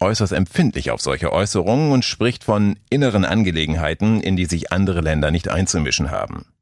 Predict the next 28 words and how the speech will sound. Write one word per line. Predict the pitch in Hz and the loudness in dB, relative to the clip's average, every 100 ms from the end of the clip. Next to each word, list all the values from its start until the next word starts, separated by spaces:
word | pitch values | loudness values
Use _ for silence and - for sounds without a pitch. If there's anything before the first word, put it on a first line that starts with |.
| _ _ _ | _ _ _
Den | - 78 | -4 -4
Besuch | 78 123 | -2 -4
von | - 95 | 0 0
Nancy | 92 90 98 92 | 2 2 0 -2
Pelosi | 87 87 143 - | 0 0 0 0
in | 69 | 0
dieser | 80 80 | 0 0
Woche | 78 82 127 139 - | 0 0 0 0 0
nannte | 90 90 | -2 0
das | 90 87 - | -2 -2 0
Außenministerium | 104 139 95 78 78 78 - 80 85 90 98 | -2 2 0 2 0 -2 -2 -2 0 0 2
in | 85 | 0
Peking | - 110 113 110 | 0 -2 0 0
ein | - 95 92 - | 0 0 0 0
gefährliches | 95 82 - 120 123 123 127 | -2 -2 -4 -2 -2 -2 -2
Spiel | - - 107 | -4 -2 2
mit | 107 101 | 2 2
dem | 95 | 0
Feuer | - 131 87 50 - _ - | 0 0 0 -4 -10 _ -6
und | 78 | -2
erklärte, | 80 87 98 101 92 90 - _ - | -2 0 -2 0 0 0 -6 _ -6
„Wer | 76 | -4
das | 98 - | -2 -4
tut, | - 98 135 - _ _ _ | -2 -2 -4 -10 _ _ _
wird | 87 85 | -4 -2
sich | 117 - | -4 -2
selbst | 95 85 - - | -2 -2 -4 -6
verbrennen.“ | - 62 57 50 - | -6 -6 -6 -8 -14